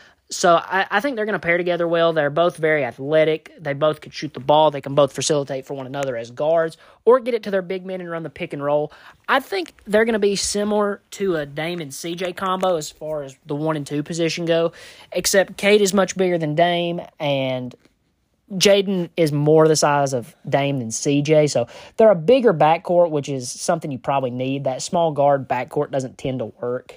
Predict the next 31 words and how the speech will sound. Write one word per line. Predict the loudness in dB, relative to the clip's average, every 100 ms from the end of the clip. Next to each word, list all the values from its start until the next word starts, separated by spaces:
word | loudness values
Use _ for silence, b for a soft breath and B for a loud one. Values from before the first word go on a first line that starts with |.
| -8
as | -6 -4
much. | -4 -4 -6 -20 b b b b _
But | 4 4 4 2
I | 2 2
think | 0 -2 -2
he's | -2 -2
gonna | 0
be | -2 -6 _
great. | -2 2 4 4 0
I | -2 -4
think | -2 -6 -6
the | -12
Pistons | -8 -4 -4 -4 -6
are |
really | -6 -4 -2
on | -2 -2
the |
way | 0
up. | 0 -2
I'm | -4 -4
expecting | -4 -2 -2 -2
the | -4
Pistons | -2 -2 -2 -6
to | -6
be | -4 -4 -4
a | -6
nine, | -8 -6 -4 -4 -6
ten | -4 -6
seed | -2 -2 -2
this | -4 -2
year, | -2 0 -2